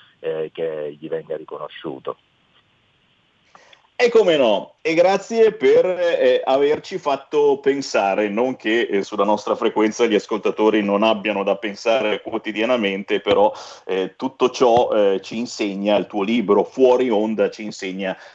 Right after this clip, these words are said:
Speaker 2: che forse è il caso di non soffermarsi mai alla prima fonte di informazione,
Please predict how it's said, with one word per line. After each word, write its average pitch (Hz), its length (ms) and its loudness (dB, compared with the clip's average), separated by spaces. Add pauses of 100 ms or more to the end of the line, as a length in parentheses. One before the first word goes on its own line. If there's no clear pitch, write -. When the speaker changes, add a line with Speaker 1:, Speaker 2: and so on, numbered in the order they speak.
Speaker 2:
che 110 120 -4
forse 107 360 0
è 104 40 0
il 95 120 -6
caso 92 500 2
di 92 140 -6
non 92 180 -4
soffermarsi 110 800 0
mai 95 500 2 (420)
alla 95 360 0
prima 117 400 0
fonte 110 960 -4
di 110 240 -2
informazione, 104 1120 -2